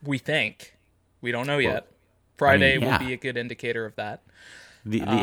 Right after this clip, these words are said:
Speaker 2: A C C Coastal is looking a bit like a mess. The A C C as a whole looking rather weak.
Speaker 1: Right.
Speaker 2: Um, if,
Speaker 1: But
Speaker 2: if
Speaker 1: at
Speaker 2: we're
Speaker 1: the
Speaker 2: not
Speaker 1: end
Speaker 2: a
Speaker 1: of the
Speaker 2: contender
Speaker 1: day
Speaker 2: in the A C C Coastal, something's very wrong.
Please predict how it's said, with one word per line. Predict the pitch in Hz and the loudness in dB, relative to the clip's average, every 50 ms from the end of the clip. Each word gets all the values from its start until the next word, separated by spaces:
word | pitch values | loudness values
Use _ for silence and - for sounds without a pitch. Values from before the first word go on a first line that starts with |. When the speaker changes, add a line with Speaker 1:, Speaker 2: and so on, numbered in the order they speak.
| 110 127 | 2 2
Speaker 2:
A | |
C | - - 117 | 0 -2 -4
C | 110 - 117 | -2 -2 -2
Coastal | 95 - - 120 131 135 - 120 104 92 | -2 2 2 2 2 2 0 0 0 0
is | 87 - 104 | 0 0 -2
looking | 104 - - 92 87 | -2 -2 -2 -4 -4
a | 85 | -4
bit | 78 101 98 - | -2 -2 -2 0
like | 92 92 85 - | 0 -2 -2 -2
a | 76 | -2
mess. | 78 92 113 110 90 - - | -2 -2 0 0 0 0 0
The | 95 95 | 0 -2
A | 95 | -2
C | - - | -2 -4
C | 98 - 101 98 | -4 -2 -2 -2
as | 87 | -2
a | - 76 | -2 -2
whole | - 123 117 123 120 107 87 | 0 2 2 4 2 2 2
looking | 82 82 - 87 85 80 | 0 -2 -4 -4 -4 -2
rather | 80 85 85 73 69 73 | -2 -2 -2 -2 -4 -4
weak. | 85 123 147 139 113 - - - - - - - - 131 | 0 0 2 2 0 -2 -6 -16 -20 -20 -20 -20 -20 -12
Speaker 1:
Right. | 120 127 120 117 113 110 101 | -8 -8 -8 -6 -8 -8 -6
Speaker 2:
Um, | 92 90 85 78 78 76 76 73 - - - | -4 -4 -4 -4 -6 -6 -8 -10 -12 -4 -2
if, | 107 | 2
Speaker 1:
But | 104 175 165 | 2 4 2
Speaker 2:
if | - - | 2 4
Speaker 1:
at | 113 147 | 6 6
Speaker 2:
we're | 160 | 6
Speaker 1:
the | - 160 | 6 6
Speaker 2:
not | - 123 | 6 6
Speaker 1:
end | 135 - | 6 6
Speaker 2:
a | |
Speaker 1:
of | - | 4
the | 139 123 101 | 4 2 2
Speaker 2:
contender | 120 156 110 101 90 92 | 4 4 2 2 2 2
Speaker 1:
day | 87 | 2
Speaker 2:
in | 87 | 2
the | 87 | 0
A | 85 82 | 0 -2
C | - - 92 | -2 -4 -6
C | 82 - 90 | -4 -4 -6
Coastal, | - - 101 90 82 - - 76 | -2 0 0 0 0 -2 -4 -4
something's | - - 107 92 - 80 76 69 65 | -2 -2 -4 -2 -2 -4 -6 -6 -6
very | 73 78 73 65 58 | -4 -4 -2 -2 -4
wrong. | 50 50 50 50 - | -6 -10 -12 -12 -14